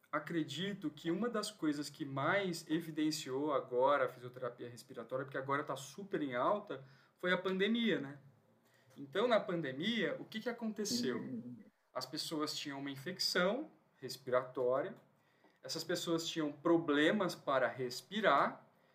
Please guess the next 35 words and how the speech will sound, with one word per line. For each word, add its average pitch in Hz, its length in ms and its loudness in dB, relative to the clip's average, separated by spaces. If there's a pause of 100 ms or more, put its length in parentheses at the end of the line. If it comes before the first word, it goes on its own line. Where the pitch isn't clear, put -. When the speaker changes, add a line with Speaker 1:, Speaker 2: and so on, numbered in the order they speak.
(140)
Speaker 1:
e - 20 2
essas 254 220 -4
pessoas 196 640 2
precisavam 185 680 0
de 175 180 -6
suporte 170 880 0
ventilatório. 208 840 0 (440)
E - 60 -14
foi 240 240 6
aí 220 260 8
que, 262 420 -4
que - 120 2
é 156 60 10
uma 170 300 4
coisa, 165 340 -2
que - 320 -10
é 147 40 2
uma 151 420 -4
coisa 156 340 0
que 160 100 -10
nós, 143 320 -4
da 147 160 -6
fisioterapia 135 460 -12
respiratória, 135 560 -4
a 151 40 -6
gente, 160 300 -10
a 143 80 -8
gente 147 300 -8
domina 156 340 -2
muito, 170 340 -4
a 151 40 -6
gente 160 200 -10
maneja 165 560 -2
muito, 127 440 -14
né? 123 100 -20